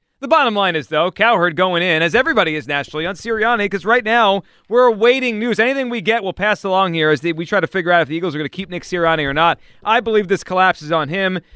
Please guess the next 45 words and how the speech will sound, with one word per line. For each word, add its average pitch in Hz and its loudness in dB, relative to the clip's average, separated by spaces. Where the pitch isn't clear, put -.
Hugh 220 -2
put 214 0
some 160 -12
culpability 175 0
on 165 0
Jalen 165 0
Hurts. 139 -4
Two 233 0
one 240 2
five, 220 2
five 214 2
nine 202 -2
two, 202 -4
nine 190 0
four 180 -4
nine 185 2
four. 170 0
One 254 2
more 254 4
here, 175 0
and 175 -2
this 233 -4
comp-, 202 0
this 220 -4
comparison 165 0
is 131 -6
gonna 147 -2
send 143 -8
some 117 -10
shivers 135 -4
down 117 -2
your 110 -8
spine 117 -2
as, 151 -2
uh, 151 2
Cowherd 202 -2
compares 180 -2
Sirianni 185 4
to 175 -4
another 170 2
coach 156 0
that 147 -6
was 127 -6
recently 127 -4
fired. 104 -4